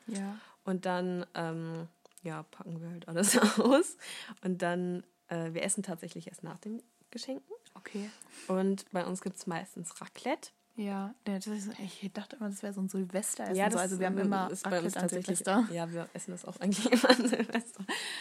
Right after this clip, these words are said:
Speaker 2: Aber ja, meistens gibt's Raclette, ist aber nicht immer so. Und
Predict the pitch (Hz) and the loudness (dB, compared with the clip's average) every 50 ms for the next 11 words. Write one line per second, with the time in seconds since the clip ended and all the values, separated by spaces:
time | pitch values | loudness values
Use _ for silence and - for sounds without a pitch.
0 | - - - - - 190 185 180 180 180 175 - - - 165 160 151 151 - - | -8 -10 -12 0 2 4 6 6 6 6 6 4 0 -2 -2 -2 -2 -4 -6 -8
1 | _ _ _ _ _ _ _ - 175 175 180 185 - 180 175 - - 165 - - | _ _ _ _ _ _ _ 8 8 8 8 8 2 -2 -4 -4 -8 -10 -10 -10
2 | - 175 165 - - 165 160 - _ _ - 202 - 180 160 - 160 160 - 156 | -10 -10 -10 -8 -8 -10 -10 -12 _ _ -10 -8 -6 -6 -8 -8 -10 -10 -10 -8
3 | 147 156 156 156 160 170 - - - - - - - - - - - - - _ | -8 -6 -6 -6 -8 -8 -10 -16 -20 -20 -20 -20 -20 -20 -20 -20 -20 -20 -20 _
4 | _ _ - 214 214 208 214 214 214 220 220 220 202 - - | _ _ 2 4 6 6 6 6 6 4 4 2 0 -2 -8